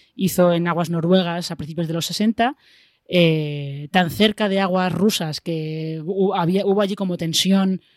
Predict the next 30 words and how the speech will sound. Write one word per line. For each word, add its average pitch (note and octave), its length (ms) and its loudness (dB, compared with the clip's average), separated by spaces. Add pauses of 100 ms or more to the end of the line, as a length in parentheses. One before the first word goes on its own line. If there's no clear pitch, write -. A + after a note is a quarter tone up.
(280)
por F#3+ 160 4
si F3 720 -4
rusa, F3 580 -2
o E3 40 -18
sea, D#3+ 180 -10
por E3 160 -10
si F3 80 -8
la D#3+ 140 -6
urss F#3 340 2 (260)
lo F3+ 120 0
podía F3 180 -2
considerar F3 560 -6
un, E3 300 -6
un, D3 380 -10 (200)
una E3+ 180 0
provocación. F#3+ 760 2 (560)
Y C4 200 6
el B3 140 6
caso A#3+ 240 0
es - 80 0
que A#3 220 2
se - 160 -2
afirma, G3+ 560 2
se F#3+ 140 -2
dice F#3+ 440 0
que E3+ 220 -2
hubo F3 160 2
bastantes F3+ 420 -4
avistamientos E3 680 -4
de, E3 440 -2